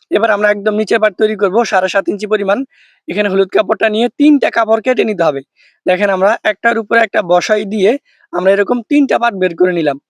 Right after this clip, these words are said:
এবার প্রিন্টের কাপড়টার উপরে আমাদের হলুদ কাপড়টা বসাই দিতে হবে। বসাই দিয়ে আমরা হলুদ কাপড়টার মাপে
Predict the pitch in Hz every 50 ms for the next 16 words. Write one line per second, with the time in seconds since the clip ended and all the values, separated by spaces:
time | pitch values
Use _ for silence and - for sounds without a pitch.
0 | _ - _ _ _ _ - 202 185 202 - - 240 233 240 233 220 240 220 262
1 | 254 233 247 233 254 254 247 240 233 - 247 233 214 208 196 202 190 185 196 190
2 | - 233 226 226 214 - 220 190 185 170 214 208 220 202 185 185 180 202 254 339
3 | - _ _ _ _ _ _ _ _ _ _ _ _ _ _ _ _ _ _ _
4 | _ _ _ 156 160 147 165 165 - 208 208 196 214 226 202 196 220 202 185 170
5 | 175 170 - - 196 190 202 196 - 202 196 202 202 196 233 262